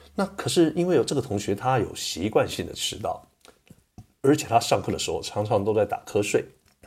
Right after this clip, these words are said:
尤其是在上午第一、二节课的时候都在打瞌睡。那我们这位导师呢，就会给我们比较，怎么说？我觉得是比较偏差的一个处罚的一个方式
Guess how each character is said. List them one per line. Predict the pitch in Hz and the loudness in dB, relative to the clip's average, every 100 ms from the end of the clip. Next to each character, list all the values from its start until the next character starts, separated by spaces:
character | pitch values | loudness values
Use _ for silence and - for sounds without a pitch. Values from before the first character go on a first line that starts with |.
| - | -2
尤 | 110 | -2
其 | 107 | 0
是 | 95 | 0
在 | 104 | 0
上 | 95 - 107 | 4 4 4
午 | 85 90 _ | 2 -14 _
第 | - 110 | 0 4
一、 | |
二 | 120 117 | 4 4
节 | - 98 | 0 -2
课 | 104 | 0
的 | 85 | 0
时 | - | -4
候 | - | -4
都 | 85 | -2
在 | 98 | -2
打 | 101 - | -2 -2
瞌 | 104 | -2
睡。 | 101 107 - - - - - - - _ _ | 0 -2 -4 -20 -20 -20 -20 -20 -20 _ _
那 | 180 | 4
我 | 147 | 6
们 | 104 | 4
这 | 110 | 6
位 | 151 | 6
导 | 98 85 | 4 0
师 | - 107 | -2 2
呢， | 107 101 101 - _ _ _ | 4 4 2 -4 _ _ _
就 | - 110 | 4 4
会 | - 107 | 4 2
给 | 95 | 4
我 | 101 | 2
们 | 78 82 | 2 -10
比 | - | -2
较， | 110 98 87 - - _ _ _ _ _ _ _ _ _ _ _ _ - - | 4 4 4 -6 -10 _ _ _ _ _ _ _ _ _ _ _ _ -16 -4
怎 | 101 | -2
么 | |
说？ | - 107 104 - | 4 4 4 -4
我 | - | -2
觉 | 110 | 4
得 | 131 | 4
是 | 131 | 2
比 | - | 2
较 | - | 2
偏 | - - 127 | 2 0 2
差 | - 113 | 2 2
的 | 98 | 2
一 | 95 | -2
个 | - 95 | 0 -2
处 | - - | -2 -10
罚 | - | -6
的 | 87 87 | -6 -6
一 | |
个 | - | -6
方 | 87 | -8
式 | 90 - | -6 -6